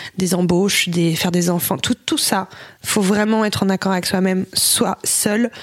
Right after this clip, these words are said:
euh, même si, euh, les gens nous conseillent, même s'ils sont bienveillants, même si, au final, la seule avec qui tu dois être d'accord, c'est toi.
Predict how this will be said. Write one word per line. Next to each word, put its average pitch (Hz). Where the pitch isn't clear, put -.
euh, 165
même 226
si, 247
euh, 175
les 180
gens 196
nous 196
conseillent, 240
même 190
s'ils -
sont 190
bienveillants, 208
même 202
si, 196
au 196
final, 226
la 196
seule 247
avec 170
qui 185
tu -
dois 185
être 175
d'accord, 185
c'est 202
toi. 196